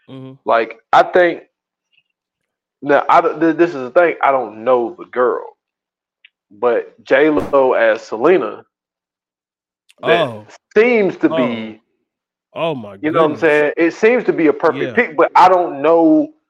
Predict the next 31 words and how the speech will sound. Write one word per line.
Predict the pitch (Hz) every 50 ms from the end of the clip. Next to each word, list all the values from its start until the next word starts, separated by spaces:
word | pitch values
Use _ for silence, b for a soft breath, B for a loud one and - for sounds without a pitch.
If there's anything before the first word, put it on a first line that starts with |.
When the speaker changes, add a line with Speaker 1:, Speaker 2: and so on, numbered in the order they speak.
| _ _ _ _ _ _ _ _ _
Speaker 2:
much | 113 120 139 160 160 151 - 160
about | 131 113 139 139 120 110
Selena. | - - 131 143 160 156
The | 143 156
only | 160 175 180 170 170 -
footage | - 190 185 175 170
I've | 165 156 160
ever | 170 160 131
seen | - - 190 214 190 180
of | 160
her | 151 147 139
is | - -
really | 131 170 175 160 147
the | 123 127
footage | - - 160 156 143 120
that | 143 123
they | 127
show, | 127 - 147 139 131
like, | 120 107 101 -
towards | - 143 127 107
the | 113 117
end | 113 110
of | 107
the | 107
movie. | 120 147 175 175 131 104 95 98 _ _ _ _ _ _ _ _ _
You | - 127
know | 131
what | 131 123
I'm | 117
saying? | - 143 135 131 127
Speaker 1:
True. | 123 - - 123 107